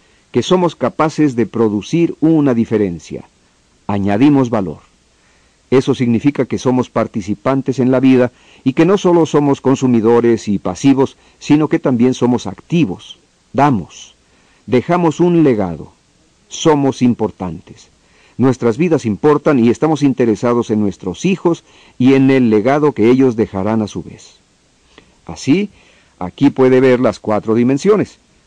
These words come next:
lo físico, lo social, lo mental y lo espiritual. Usted las hallará en casi toda la gran literatura, las grandes religiones, las grandes filosofías,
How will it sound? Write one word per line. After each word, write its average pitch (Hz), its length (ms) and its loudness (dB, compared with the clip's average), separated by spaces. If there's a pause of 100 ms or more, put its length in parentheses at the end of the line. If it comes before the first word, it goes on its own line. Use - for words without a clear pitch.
(120)
lo 95 160 -8
físico, 151 680 -2 (280)
lo 85 220 -6
social, 117 560 -2 (540)
lo 117 180 2
mental 98 640 -4 (440)
y 131 140 2
lo 110 100 0
espiritual. 92 540 -8 (960)
Usted 185 280 0
las 165 200 0
hallará 135 320 2
en 123 200 0
casi 160 320 -4
toda 175 440 -2
la 143 200 0
gran 127 260 0
literatura, 110 800 0
las 95 180 -4
grandes 101 380 -4
religiones, 110 760 -2
las 82 220 -12
grandes 110 380 -2
filosofías, 107 680 -2